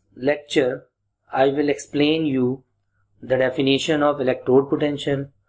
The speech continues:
important features of electrode potential, and furthermore, we will discuss about standard hydrogen electrode potential, zinc electrode potential, and copper electrode potential.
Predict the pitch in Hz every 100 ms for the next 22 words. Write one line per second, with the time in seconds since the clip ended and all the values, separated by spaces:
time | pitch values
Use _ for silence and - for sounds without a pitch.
0 | _ _ _ 127 123 123 127 143 139 131
1 | 123 - 151 143 151 151 139 - 143 143
2 | 135 131 127 - 127 127 _ _ _ _
3 | _ - 143 139 98 - _ _ _ _
4 | - 139 139 156 151 156 156 _ _ _
5 | _ _ _ _ 117 139 135 131 135 -
6 | 156 156 135 127 127 131 - - - 131
7 | 131 139 151 147 - 120 120 123 127 147
8 | 143 143 - 147 147 147 151 147 156 156
9 | _ _ _ _ _ - 107 131 143 147
10 | 147 - 147 147 147 147 143 156 147 -
11 | _ _ _ - 143 139 104 - _ _
12 | _ 143 139 151 143 127 123 120 113 -
13 | 101 104 -